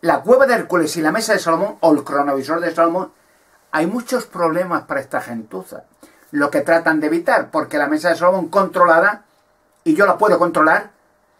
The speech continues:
bueno, pues es un cronovisor, es una pantalla, lo que decían los antiguos árabes, la, el espejo mágico de Salomón, que había cosas del pasado y del futuro. Una pantalla de un cronovisor. Y yo puedo preguntarle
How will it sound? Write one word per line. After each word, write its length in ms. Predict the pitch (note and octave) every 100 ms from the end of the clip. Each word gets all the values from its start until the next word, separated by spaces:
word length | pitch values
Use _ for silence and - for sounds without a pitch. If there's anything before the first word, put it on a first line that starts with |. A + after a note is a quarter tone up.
| _ _
bueno, 240 | F3+ D#4
pues 320 | - D3+ - - _ -
es 160 | -
un 240 | A3 G3 D3+
cronovisor, 800 | D#3 C#3 C#3 D3 B3 G3 - - _ _ -
es 160 | C3+
una 200 | D#3 D#3
pantalla, 760 | - E3+ F#3 - D3+ D#3+ G3 - _ _
lo 100 | C#3
que 80 | D3
decían 260 | C#3+ F3 F#3
los 180 | D#3 -
antiguos 420 | C3+ E3+ D#3+ D3+
árabes, 260 | D#3 E3+ - -
la, 460 | D3+ D#3 E3 D#3+ D#3+
el 120 | F#3
espejo 400 | D#3+ - A3 F#3+
mágico 400 | F#3 G3 F3 E3
de 100 | D3+
Salomón, 340 | - D#3+ E3 D#3
que 100 | D3
había 200 | D#3+ D#3+
cosas 300 | D#3 D#3 D3
del 160 | C#3
pasado 320 | - C#3 D#3+
y 20 | D3+
del 120 | C3
futuro. 500 | F3+ F#3+ G3 C#3+ - _ _ _ _ _
Una 240 | D3+ G3 F#3+
pantalla 480 | C3 B2 E3 E3 C#3
de 40 |
un 100 | D3
cronovisor. 540 | E3+ C3+ A#2 - D#3 - _ _ _ _ -
Y 120 | D#3
yo 180 | A3+ A3+
puedo 260 | G#3 G3
preguntarle 800 | F3+ F#3 F#3+ - F#3 C3+ C3+ A#2